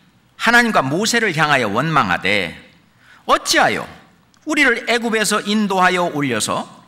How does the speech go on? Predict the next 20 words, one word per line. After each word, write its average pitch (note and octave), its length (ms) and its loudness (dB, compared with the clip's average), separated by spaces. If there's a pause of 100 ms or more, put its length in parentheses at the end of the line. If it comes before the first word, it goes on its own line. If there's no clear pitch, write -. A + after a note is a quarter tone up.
이 D#4 200 -2
광야에서 G#3 640 0
죽게 A3 320 -6
하는고?" F#3 800 -2 (840)
"이곳에는 C4 480 2
식물도 B3 540 0
없고 - 580 -10
물도 D4 420 0
없도다. D2+ 520 -10 (540)
우리 E3 220 0
마음이 C#3+ 380 0
이 G3+ 260 -4
박한 G3+ 400 -2
식물을 G3 380 -2
싫어하노라." D3+ 920 0 (240)
하매. B2 440 -4 (260)
육 A#2+ 140 -10
절은 A2 200 -4
같이 G#2+ 240 -8
읽읍시다. G#3 360 -4